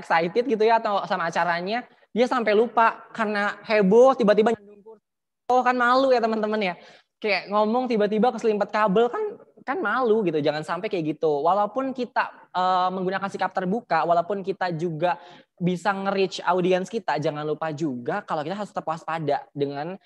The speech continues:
apa-apa yang ada di sekitar kita, karena itu bisa jadi ternyata itu menghambat kita nanti setelah kita kesandung, kita malah jadi malu, nggak jadi percaya diri lagi, nggak bisa menyampaikan informasi, dan nanti bakal informasinya nggak tersampaikan dengan baik.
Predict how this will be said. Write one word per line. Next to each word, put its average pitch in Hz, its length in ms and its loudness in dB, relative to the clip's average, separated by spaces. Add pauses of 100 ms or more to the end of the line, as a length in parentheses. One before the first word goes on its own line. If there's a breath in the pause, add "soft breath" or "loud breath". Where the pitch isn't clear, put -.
(220 soft breath)
apa-apa 143 420 0
yang 165 140 -2
ada 160 80 0
di - 80 -2
sekitar 143 240 -2
kita, 123 480 -4
karena 151 240 -6
itu 165 240 -2
bisa 139 320 -4
jadi 131 320 -2
ternyata 156 400 -6
itu 170 160 -8
menghambat 151 640 -4
kita 151 160 -6
nanti 156 240 -6
setelah 156 320 -2
kita - 320 -6
kesandung, 151 400 -6
kita 196 160 -4
malah 160 160 -2
jadi 139 80 -4
malu, 139 400 -4 (260 loud breath)
nggak 156 240 0
jadi 147 60 2
percaya 147 320 -4
diri 143 160 -4
lagi, 143 480 -2
nggak - 160 -4
bisa 147 240 -4
menyampaikan 147 480 -6
informasi, 147 500 -6
dan 156 160 -2
nanti 143 240 -8
bakal 208 460 -4 (260 loud breath)
informasinya 175 640 -4
nggak 165 140 -4
tersampaikan 156 400 -6
dengan 160 260 -8
baik. 143 540 -4